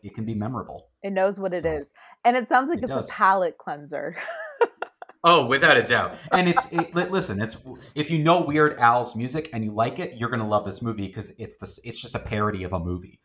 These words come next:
Speaker 1: Just like he parodies songs, he's taking things you've seen before in A Star Is Born, in,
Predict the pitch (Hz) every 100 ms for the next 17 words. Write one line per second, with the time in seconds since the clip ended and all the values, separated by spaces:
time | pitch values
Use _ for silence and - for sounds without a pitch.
0 | _ - 107 107 - - - 101 98 98
1 | - 123 160 208 - _ - 123 - 143
2 | 139 139 - 123 120 110 107 - 110 107
3 | 117 123 135 127 135 139 - 104 101 -
4 | 110 110 104 95 - 104 104 104 98 87